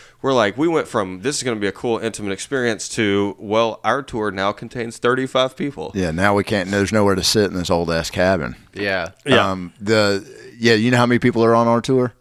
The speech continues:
Speaker 1: How many?
Speaker 2: Twenty-two, not,
Speaker 3: Twenty-two?
Speaker 2: not including the kids.
Speaker 1: Wow.
Speaker 2: Yeah.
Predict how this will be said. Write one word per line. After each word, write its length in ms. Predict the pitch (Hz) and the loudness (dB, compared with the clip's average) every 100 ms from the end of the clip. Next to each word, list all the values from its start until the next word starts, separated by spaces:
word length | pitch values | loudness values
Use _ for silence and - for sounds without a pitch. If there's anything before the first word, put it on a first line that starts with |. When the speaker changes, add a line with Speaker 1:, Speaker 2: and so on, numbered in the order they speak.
| _ _ _ - | _ _ _ -8
Speaker 1:
How 100 | 113 | -4
many? 240 | 104 85 - | -4 -4 -8
Speaker 2:
Twenty-two, 720 | - 101 104 95 - 90 78 | -2 0 2 0 2 2 4
not, 140 | 85 | 2
Speaker 3:
Twenty-two? 420 | 92 120 - 117 | 0 -2 -4 0
Speaker 2:
not 160 | 101 98 | 2 2
including 340 | 95 98 92 | 0 -2 -2
the 80 | 85 | -4
kids. 480 | - 85 73 - - - _ _ - | -6 -6 -6 -10 -16 -18 _ _ -8
Speaker 1:
Wow. 480 | 104 101 92 80 87 - | -2 0 0 -4 -12 -6
Speaker 2:
Yeah. 320 | - 80 71 | -2 0 -2